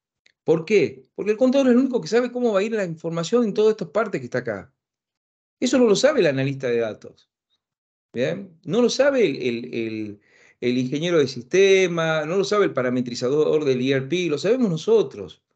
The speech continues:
Nosotros sabemos un recibo, cómo impacta en el informe que nosotros queremos ver.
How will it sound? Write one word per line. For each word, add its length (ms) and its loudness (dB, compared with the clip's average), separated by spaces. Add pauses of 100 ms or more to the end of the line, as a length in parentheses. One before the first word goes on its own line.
(680)
Nosotros 240 2
sabemos 260 2
un 140 2
recibo, 680 0
cómo 240 -2
impacta 640 0
en 120 -2
el 120 -4
informe 420 2
que 60 -2
nosotros 300 -6
queremos 300 -4
ver. 320 -6